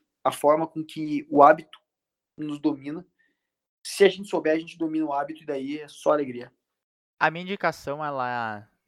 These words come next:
Speaker 2: é uma leitura também fácil, mas ela, em alguns momentos, ela se apresenta um pouquinho mais técnica. Tu não vai ter nenhuma dificuldade de ler, porque o autor, Nassim Taleb, nome talvez tu já saiba que livro eu vou indicar, mas ele, ele traz vários exemplos diferentes, traz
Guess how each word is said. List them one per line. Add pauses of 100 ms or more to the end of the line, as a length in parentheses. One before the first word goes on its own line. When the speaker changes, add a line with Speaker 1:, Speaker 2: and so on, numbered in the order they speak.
(720)
Speaker 2:
é
uma
leitura (280)
também
fácil,
mas
ela,
em
alguns
momentos,
ela (440)
se
apresenta
um
pouquinho
mais
técnica.
Tu
não
vai
ter
nenhuma
dificuldade
de
ler,
porque
o
autor, (640)
Nassim
Taleb, (440)
nome
talvez
tu
já
saiba
que
livro
eu
vou
indicar, (460)
mas
ele,
ele
traz
vários
exemplos
diferentes,
traz